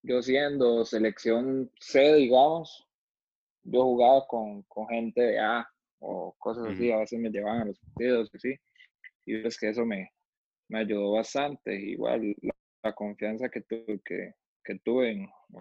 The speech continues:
Speaker 1: mí mismo para, para desarrollarme en, en la cancha, incluso como vos decís, con gente de,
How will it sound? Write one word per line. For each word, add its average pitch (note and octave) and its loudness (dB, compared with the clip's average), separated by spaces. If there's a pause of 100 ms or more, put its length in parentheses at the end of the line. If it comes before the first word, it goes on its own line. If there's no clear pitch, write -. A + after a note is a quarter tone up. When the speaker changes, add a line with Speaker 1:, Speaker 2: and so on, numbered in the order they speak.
Speaker 1:
mí G#2 -4
mismo C3 -4 (1000)
para, G#2 0 (340)
para G#2+ 0
desarrollarme G#2 0
en, G#2+ -6
en G#2 -6
la G2 -4
cancha, A#2 -2
incluso G#2+ -8
como G2 -12
vos G#2 -10
decís, G#2+ -18
con G#2 -12
gente G#2 -10
de, A2+ -6